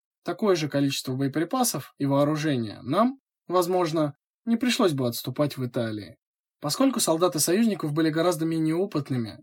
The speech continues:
и отважными, чем мы. Впрочем, многое вооружение союзников уступало немецким аналогам. Так,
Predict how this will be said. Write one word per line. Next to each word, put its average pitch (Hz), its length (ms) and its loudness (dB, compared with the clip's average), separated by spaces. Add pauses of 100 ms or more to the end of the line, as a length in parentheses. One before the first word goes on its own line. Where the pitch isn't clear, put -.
и 208 40 -4
отважными, 123 760 -2 (180)
чем 120 320 -2
мы. 104 200 -6 (1040)
Впрочем, 226 720 2 (220)
многое 143 380 2
вооружение 127 480 0
союзников 214 640 0
уступало 143 420 0
немецким 139 480 0
аналогам. 135 560 -4 (460)
Так, 214 320 0